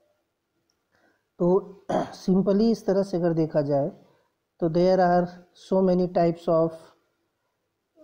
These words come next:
different type of diborane product can be formed by the action of different type of reactants such as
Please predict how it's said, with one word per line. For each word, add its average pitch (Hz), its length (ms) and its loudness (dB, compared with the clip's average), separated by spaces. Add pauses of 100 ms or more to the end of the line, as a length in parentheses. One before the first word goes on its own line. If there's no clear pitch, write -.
(180)
different 190 480 -2
type 180 240 0
of 175 260 0 (220)
diborane 165 760 0 (920)
product 175 640 -2 (3250)
can 196 300 2
be 190 100 2
formed 175 380 0
by 170 180 2
the 165 200 2
action 165 340 -2
of 160 140 -2
different 160 360 -4
type 156 240 -2
of 151 200 -4
reactants 156 720 -4 (400)
such 175 340 -2
as 170 600 -2